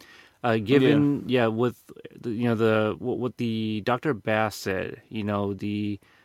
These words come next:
Speaker 1: uh, temporary insanity due to the, you know, traumatic, uh, events of what happened with his daughter.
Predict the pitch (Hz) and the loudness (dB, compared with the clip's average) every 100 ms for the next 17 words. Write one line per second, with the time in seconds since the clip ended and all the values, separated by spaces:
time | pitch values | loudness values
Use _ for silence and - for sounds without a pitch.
0 | _ 101 92 127 113 117 117 113 113 117 | _ -8 -4 -4 -2 0 2 2 2 2
1 | 113 113 110 - 113 110 - 117 110 110 | 0 0 -2 -4 -6 -6 -4 -2 0 0
2 | 113 113 110 98 117 107 117 101 104 - | 0 0 -2 0 0 2 0 0 -2 -4
3 | - _ - 107 95 - 104 110 107 - | -14 _ -4 -2 -2 -2 0 2 0 -4
4 | - 107 98 98 104 110 104 - 104 92 | -4 0 0 0 2 0 -2 -4 -4 0
5 | 107 104 104 107 101 104 87 104 110 101 | 0 0 -2 -4 -4 -6 -2 2 2 2
6 | 101 | -2